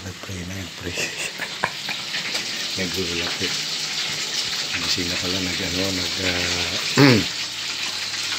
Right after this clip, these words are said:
nag-pray na pala, guys. Ah, shout out naman, ah, ni Analisa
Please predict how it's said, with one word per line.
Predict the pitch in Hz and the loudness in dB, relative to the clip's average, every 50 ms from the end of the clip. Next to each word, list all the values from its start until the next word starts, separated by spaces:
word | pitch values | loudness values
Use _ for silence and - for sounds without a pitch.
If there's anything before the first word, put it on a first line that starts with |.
| - - - - - - - - - 87 | -2 0 0 0 2 2 2 4 4 4
nag-pray | 87 - - - 92 90 87 | 4 4 4 6 6 6 6
na | 87 87 - | 6 4 4
pala, | - 82 85 87 87 - | 4 4 6 6 6 6
guys. | 95 92 92 - - - - - - - - - - - - - - - - - - - - - - - - - - - - - - - - - - - - - - - - | 6 8 8 8 8 8 8 6 4 4 4 2 2 2 2 2 2 2 2 2 2 2 4 4 4 4 4 4 2 4 4 4 4 4 4 4 4 4 4 4 4 4 4
Ah, | 90 90 92 98 98 98 98 98 104 104 - - - - - - - - - - - - - - - - - - - - - - - - - - - - - | 6 6 6 6 6 6 6 6 4 4 4 4 4 4 4 4 4 6 6 6 6 6 6 6 6 6 4 4 4 4 4 4 4 4 4 4 6 8 8
shout | 107 - - - 120 | 8 8 8 8 6
out | 117 117 - 120 | 8 8 8 8
naman, | 123 123 127 131 127 127 123 | 8 8 8 10 10 8 8
ah, | 120 120 123 117 117 117 117 113 | 8 6 6 6 6 6 6 6
ni | 117 117 117 117 117 117 131 110 - | 6 6 6 6 6 6 6 6 6
Analisa | 104 107 110 110 117 110 - - 139 135 | 6 6 8 8 8 10 10 10 10 10